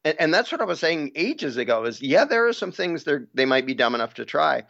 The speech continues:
They can, uh, I, and I said this ages ago, I could totally see them trying to make it so, "Well, you can't do this without doing a that first," 'cause that's usually how they, they attempt their control freakism. And I said, "There's n-, they're,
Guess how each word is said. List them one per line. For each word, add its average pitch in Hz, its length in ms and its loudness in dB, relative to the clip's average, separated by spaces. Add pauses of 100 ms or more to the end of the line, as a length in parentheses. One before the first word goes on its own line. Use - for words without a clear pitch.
(160)
They 147 160 4
can, 151 380 -2
uh, 127 160 -4
I, 139 260 -2
and 123 140 -4
I 117 80 -4
said 113 260 -8
this 120 160 -6
ages 160 300 -2
ago, 127 200 4
I 120 120 4
could 120 200 -4
totally 170 480 2
see 139 280 2
them 123 420 2 (420)
trying 156 340 4
to 135 80 0
make 139 200 2
it 139 120 -4
so, 139 140 2
"Well, 175 280 4
you 185 200 -10
can't 226 340 -2
do 180 120 -2
this 160 400 2
without 135 380 2
doing 131 360 -4
a 120 120 -2
that 117 380 0
first," 110 500 -8
'cause 117 160 -6
that's 127 240 2
usually 123 520 0
how 113 140 2
they, 113 280 -2 (120)
they 113 300 -2 (120)
attempt 113 360 -2
their 107 300 0 (380)
control 175 480 4
freakism. 110 760 -2 (600)
And 135 120 2
I 135 60 6
said, 135 260 2
"There's 139 180 2
n-, 156 160 -4
they're, 151 440 4